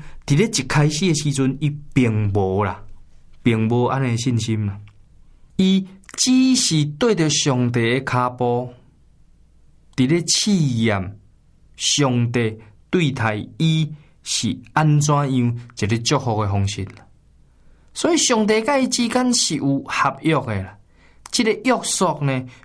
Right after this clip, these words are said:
并毋是用白纸黑字来写的，这是需要经过时间，然后爱经过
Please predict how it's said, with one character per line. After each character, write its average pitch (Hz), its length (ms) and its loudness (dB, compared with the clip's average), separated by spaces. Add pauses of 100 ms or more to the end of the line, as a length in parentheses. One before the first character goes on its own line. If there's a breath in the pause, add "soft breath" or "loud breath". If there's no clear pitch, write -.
并 147 280 4
毋 139 40 4
是 139 140 0
用 131 220 0
白 139 180 2
纸 135 140 -2
黑 151 340 2
字 135 180 -2
来 131 140 2
写 135 280 0
的， 98 260 -4 (340 loud breath)
这 262 140 2
是 247 120 2
需 208 220 2
要 240 120 4
经 202 280 2
过 233 180 0
时 185 380 0
间， 196 440 0 (1000)
然 175 260 2
后 165 260 0 (300 loud breath)
爱 190 140 2
经 170 300 2
过 190 140 2